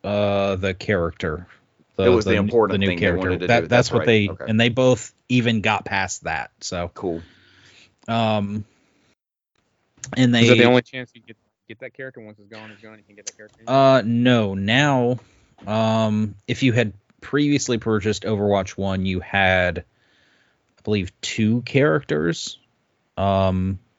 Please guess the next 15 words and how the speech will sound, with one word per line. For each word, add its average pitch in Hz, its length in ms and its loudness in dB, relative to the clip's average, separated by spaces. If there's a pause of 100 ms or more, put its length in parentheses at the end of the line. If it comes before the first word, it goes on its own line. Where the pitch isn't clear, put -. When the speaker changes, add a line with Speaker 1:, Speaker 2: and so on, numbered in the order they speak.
(880)
Speaker 1:
maybe 107 400 6
in 113 80 6
all 113 140 4
cases 107 440 0
you 107 100 2
had, 107 320 4 (120)
you 98 140 -2
had 104 280 4 (640)
the 98 140 -2
two 113 380 2
plus 110 540 0
the 98 200 -2
brand 104 340 0
new 104 140 0
character. 104 540 -2